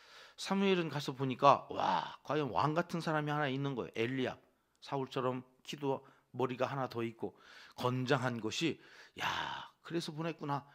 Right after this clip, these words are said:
이러고 그에게 기름을 부으려고 그러는데 하나님은 막상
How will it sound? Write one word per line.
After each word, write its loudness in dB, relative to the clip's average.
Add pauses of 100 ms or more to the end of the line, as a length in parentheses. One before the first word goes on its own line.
이러고 2
그에게 4
기름을 -2
부으려고 -2
그러는데 2 (280)
하나님은 4
막상 2